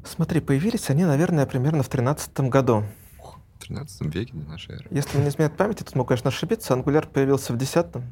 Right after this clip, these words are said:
Speaker 1: компоненты в тринадцатом, и в тринадцатом же появился React. И React изначально был не, э, в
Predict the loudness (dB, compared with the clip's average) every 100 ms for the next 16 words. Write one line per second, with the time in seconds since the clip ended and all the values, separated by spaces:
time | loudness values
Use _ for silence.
0 | -12 -16 -20 -20 -20 -6 -2 2 2 0
1 | -2 0 0 -2 -2 0 0 0 0 -2
2 | 2 4 4 2 0 2 4 4 4 2
3 | 4 6 6 4 -2 -20 -20 -18 -8 0
4 | 2 4 4 2 0 0 0 2 2 2
5 | 2 2 0 2 2 2 0 -2 0 2
6 | 2 2 0 -2